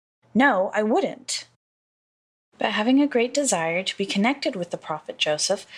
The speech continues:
my father offered me to him. My father had but one ewe lamb,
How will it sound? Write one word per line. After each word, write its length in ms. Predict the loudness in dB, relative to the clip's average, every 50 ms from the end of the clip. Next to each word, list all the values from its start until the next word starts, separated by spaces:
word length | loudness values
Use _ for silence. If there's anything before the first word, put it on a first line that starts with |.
| -20 -12 -4
my 120 | -2 -2
father 400 | 0 0 0 0 2 2 2 0 0
offered 420 | -2 -4 -4 -4 -2 -4 -4 -2 -2
me 160 | -2 -2 0
to 220 | 0 0 0 0
him. 200 | -2 -2 -6 -12 _ _ _ _ _ _ _ _ _ _ _ _ _ _ _ -10
My 100 | -10 -8
father 400 | -8 -4 -2 -2 0 2 2 2
had 400 | 2 0 0 0 0 -2 -4 -4 -8
but 200 | -10 -10 -10 -10
one 460 | -4 0 0 2 2 0 -2 -4 -6
ewe 200 | -6 -6 -6 -6
lamb, 440 | -6 -6 -6 -6 -4 -4 -6 -6